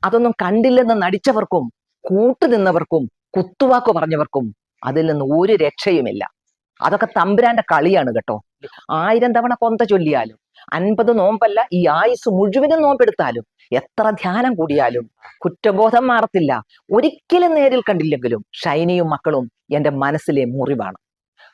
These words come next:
ഷൈനിക്ക് വേണ്ടി ഇത്രയെങ്കിലും ഞാൻ പ്രതികരിച്ചില്ലെങ്കിൽ എൻ്റെ മനസ്സ് എൻ്റെ നേരെ കാർക്കിച്ചു തുപ്പും. കാരണം ഞാനും ഒരു മകളുള്ള അമ്മയാണ്. എൻ്റെ മകളുടെ കണ്ണീരിൽ അവളെ ചേർത്ത് പിടിക്കുന്നവളാണ്. സങ്കടപ്പെടുന്ന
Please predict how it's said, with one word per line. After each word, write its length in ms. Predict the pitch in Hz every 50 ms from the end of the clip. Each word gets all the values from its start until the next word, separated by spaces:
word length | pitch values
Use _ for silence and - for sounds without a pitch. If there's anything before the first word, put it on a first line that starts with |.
| _ - -
ഷൈനിക്ക് 320 | 190 202 208 214 208 226 208
വേണ്ടി 140 | 214 208 196 233
ഇത്രയെങ്കിലും 500 | - _ - 285 302 277 277 254 262 240 202
ഞാൻ 80 | 180 175 - 165
പ്രതികരിച്ചില്ലെങ്കിൽ 760 | 170 - 175 165 185 175 165 - 165 135 139 131 123 123 117 - _ _ - 151 165
എൻ്റെ 180 | 180 185 208 175 165 156
മനസ്സ് 360 | 160 175 175 - - 151 127 - - 127 139
എൻ്റെ 140 | 143 143 180 180
നേരെ 180 | 165 160 165 156 _ -
കാർക്കിച്ചു 480 | 156 151 160 - - - 233 - 170 131
തുപ്പും. 260 | 123 113 - - 110 _ _ _ _ _ _ -
കാരണം 320 | 120 143 160 156 147 127 127 - _ - - - - 165 170
ഞാനും 340 | 165 185 190 208 226 226 170 120 _ _ _ _ _ _ - 165 160
ഒരു 120 | 165 160 156 151
മകളുള്ള 420 | 143 156 175 170 165 151 139 131 123 - - 120 127
അമ്മയാണ്. 480 | 143 160 170 160 135 113 98 98 92 _ _ _ _ _ _ - - - 202
എൻ്റെ 120 | 233 247 226 220
മകളുടെ 320 | 202 202 226 247 226 220 - -
കണ്ണീരിൽ 400 | 190 202 233 254 240 165 147 127 117 _ - -
അവളെ 180 | 147 147 165 160 - -
ചേർത്ത് 340 | 190 196 240 269 - - 240 190
പിടിക്കുന്നവളാണ്. 680 | 180 185 180 214 190 190 170 147 127 117 117 110 110 - _ _ _ - - - - _ _ - -
സങ്കടപ്പെടുന്ന 580 | 160 165 175 175 190 196 - 185 180 180 175